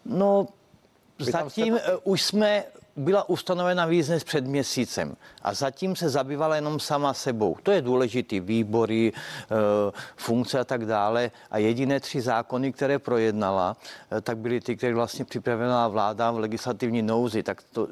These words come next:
Speaker 1: já si myslím, že máme tolik těch, eh, těch problémů dneska, že četnější zasedání by určitě pomohlo.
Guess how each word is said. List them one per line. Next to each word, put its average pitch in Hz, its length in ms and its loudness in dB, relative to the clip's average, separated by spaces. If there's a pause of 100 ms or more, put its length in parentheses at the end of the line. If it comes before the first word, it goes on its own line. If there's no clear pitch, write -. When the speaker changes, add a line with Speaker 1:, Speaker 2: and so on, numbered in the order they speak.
(140)
Speaker 1:
já 107 160 0
si - 160 -12
myslím, 117 440 -2
že 117 220 0 (280)
máme 123 280 0
tolik 131 400 -2
těch, - 300 -2
eh, 104 260 2
těch - 220 -4
problémů 107 840 2 (320)
dneska, 113 580 -2
že 107 480 0 (280)
četnější 127 580 0
zasedání 110 840 2 (200)
by 98 80 -4
určitě 110 440 -2
pomohlo. 110 560 0